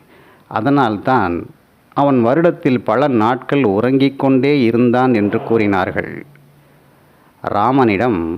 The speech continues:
சாத்வீக குணம் மிகை என்று கூறி அதனால்தான் அவன் நற்பண்புகளுடன் ஏகபத்தினி விரதனாக எல்லோரும் போற்றும் தெய்வமாகினான் என்று கூறினார்கள்.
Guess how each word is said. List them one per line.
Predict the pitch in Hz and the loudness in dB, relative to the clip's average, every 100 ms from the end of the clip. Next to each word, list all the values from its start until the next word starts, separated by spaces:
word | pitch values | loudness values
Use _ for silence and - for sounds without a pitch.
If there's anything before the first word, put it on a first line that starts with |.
| - - _ _ _ _ | -10 -20 _ _ _ _
சாத்வீக | - 123 147 147 143 156 156 | -4 0 0 0 2 4 4
குணம் | 120 123 131 117 | 2 2 2 2
மிகை | 107 147 151 | 2 2 2
என்று | 127 107 104 | 2 0 -2
கூறி | - 101 101 123 85 82 92 - _ _ _ - | -4 -4 0 0 0 -4 -12 -20 _ _ _ -4
அதனால்தான் | 123 143 131 98 87 123 101 85 - - _ _ _ _ _ - | 0 2 0 -2 -2 -2 0 -4 -8 -14 _ _ _ _ _ -2
அவன் | 135 143 123 | 0 2 2
நற்பண்புகளுடன் | 143 - 143 143 147 139 123 120 135 147 127 107 | 0 -2 -2 0 2 2 2 2 2 2 2 2
ஏகபத்தினி | 139 151 120 123 - 127 120 | 2 2 0 -2 -2 0 2
விரதனாக | 107 117 120 101 95 127 117 85 85 - - _ _ _ - | 0 0 0 0 0 0 0 0 -6 -12 -20 _ _ _ -2
எல்லோரும் | 123 156 165 165 165 151 | 2 4 4 4 2 0
போற்றும் | 131 143 131 135 110 | 0 0 0 0 2
தெய்வமாகினான் | 113 131 135 123 123 135 131 139 143 | 2 2 2 2 2 2 2 2 2
என்று | 110 107 117 | 2 0 -2
கூறினார்கள். | - 107 98 95 87 92 | -2 -2 0 -2 -2 -6